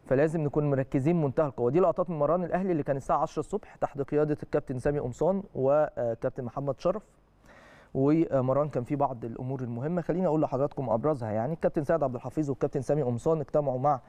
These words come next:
اللاعبين قبل التدريب على طول، اتكلموا معاهم في بعض السلبيات والايجابيات اللي بتتعلق بمباراه الامس قدام الزمالك، واهميه غلق طبعًا الصفحه دي، والتركيز في اللي جاي، لان اللي جاي بصراحه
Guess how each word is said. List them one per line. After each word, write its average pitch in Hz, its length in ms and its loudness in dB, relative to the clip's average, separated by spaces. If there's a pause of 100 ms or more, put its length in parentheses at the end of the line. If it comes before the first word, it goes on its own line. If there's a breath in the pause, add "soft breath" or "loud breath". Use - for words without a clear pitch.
(320 loud breath)
اللاعبين 131 400 2
قبل 139 440 0
التدريب 123 540 0
على 113 160 -2
طول، 208 240 0
اتكلموا 190 400 2
معاهم 147 300 2
في 139 120 -4
بعض 143 180 2
السلبيات 127 460 -2
والايجابيات 120 440 0
اللي 117 120 -2
بتتعلق 127 400 2
بمباراه 120 480 0
الامس 139 520 0 (560 loud breath)
قدام 139 280 2 (180)
الزمالك، 127 800 2
واهميه 170 440 2
غلق 143 320 -2
طبعًا 127 340 2
الصفحه 117 400 -2
دي، 113 260 -4
والتركيز 175 1300 2
في - 80 -4
اللي 127 160 2
جاي، 131 240 2
لان 175 200 2
اللي 139 140 2
جاي 135 220 2
بصراحه 123 460 0